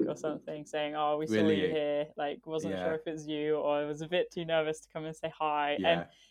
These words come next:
Speaker 1: it is quite nice 'cause it's like,
Speaker 2: Ah.
Speaker 1: you, you just sometimes,
Speaker 2: Hmm.
Speaker 1: sometimes it gets a bit overwhelming. Um, it's something I'm still really, like, learning. I love it.
Speaker 2: Yeah.
Speaker 1: I love it when people come and say hello.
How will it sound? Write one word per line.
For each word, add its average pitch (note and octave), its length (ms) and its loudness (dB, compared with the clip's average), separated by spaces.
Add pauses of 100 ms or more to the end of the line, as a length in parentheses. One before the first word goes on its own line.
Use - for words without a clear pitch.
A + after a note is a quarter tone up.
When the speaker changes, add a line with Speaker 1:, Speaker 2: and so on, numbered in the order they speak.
(140)
Speaker 1:
it G#3+ 100 6
is B3 160 8
quite G#3 200 4
nice F#3 280 6
'cause E3 220 -8
it's - 220 -6
like, D#3 140 4
Speaker 2:
Ah. F2 360 -2 (280)
Speaker 1:
you, F3 200 -4 (100)
you E3+ 60 -10
just F3 220 -4
sometimes, E3+ 720 0 (140)
Speaker 2:
Hmm. G#3 60 0
Speaker 1:
sometimes G#3 380 2
it G3+ 60 2
gets E3+ 220 0
a - 20 -14
bit E3+ 240 2
overwhelming. C#4 840 2 (120)
Um, E3+ 400 4
it's F3 160 -2
something G3 260 -2
I'm E3+ 140 0
still F3+ 200 0
really, E3+ 260 2
like, D#3 240 0
learning. E3 520 4
I F#3 100 6
love G3+ 260 8
it. D#3 60 8
Speaker 2:
Yeah. D#3 100 6
Speaker 1:
I - 20 4
love G3 320 6
it F3 60 2
when D#3 160 0
people D#3 220 -4
come D3+ 160 -8
and D3 100 -8
say D#3+ 100 -6
hello. D3+ 380 2